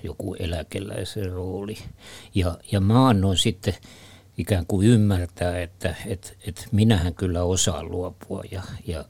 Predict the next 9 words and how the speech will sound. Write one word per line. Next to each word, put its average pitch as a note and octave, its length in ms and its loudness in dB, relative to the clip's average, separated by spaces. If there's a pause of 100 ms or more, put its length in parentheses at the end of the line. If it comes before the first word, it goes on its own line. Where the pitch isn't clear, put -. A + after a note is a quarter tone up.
ja E2 320 -8
lopettaa, - 680 -6
että F2+ 200 -6
mä F2 240 0
en E2 80 -4
jää E2 220 -8
sinne, E2 420 -4 (600)
sinne F2+ 340 2
notkumaan. F#2 680 -4